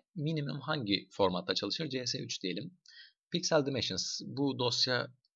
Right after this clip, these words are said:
dosya değil de ürün, yani şuradaki ürün kaça kaç? Biz ne demiştik ona?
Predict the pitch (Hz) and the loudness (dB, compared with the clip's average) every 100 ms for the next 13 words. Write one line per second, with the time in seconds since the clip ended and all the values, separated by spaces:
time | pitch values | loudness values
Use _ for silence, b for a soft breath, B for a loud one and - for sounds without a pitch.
0 | 113 120 - 151 160 156 92 85 92 _ | -2 0 2 0 2 0 0 -2 -4 _
1 | - 120 135 123 120 87 90 - - 101 | -2 0 0 -2 -4 -6 -6 -8 -4 -4
2 | 95 107 104 117 113 92 - 90 185 - | -2 -2 0 0 0 -2 0 0 0 -2
3 | - B B 139 151 135 90 - 92 95 | -4 B B -4 0 0 0 -2 -2 -2
4 | 107 - | -4 -6